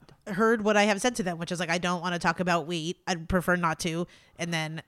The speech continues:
they listen to that and they, like, are really listening to it. So, and it's not more like,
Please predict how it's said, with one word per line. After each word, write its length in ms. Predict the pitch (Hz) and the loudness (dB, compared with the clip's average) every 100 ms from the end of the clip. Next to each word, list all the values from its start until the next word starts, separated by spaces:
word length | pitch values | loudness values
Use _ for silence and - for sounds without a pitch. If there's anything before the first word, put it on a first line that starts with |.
| - | -10
they 440 | 180 156 151 151 - 175 | -4 -4 -4 -8 -10 -4
listen 280 | 247 240 | -2 -2
to 100 | 185 | -6
that 220 | 123 98 - | -8 -12 -12
and 120 | 165 | -12
they, 240 | 151 147 117 | -10 -12 -14
like, 140 | 143 147 | -10 -8
are 100 | 151 | -8
really 220 | 151 175 | -8 -8
listening 280 | 330 185 165 | -6 -8 -8
to 120 | 151 | -12
it. 160 | 147 | -2
So, 140 | 226 190 - - | 2 2 0 2
and 140 | 277 | 2
it's 100 | 202 | 4
not 220 | 269 285 | 0 2
more 180 | 233 233 | 2 4
like, 260 | 208 190 | 2 -2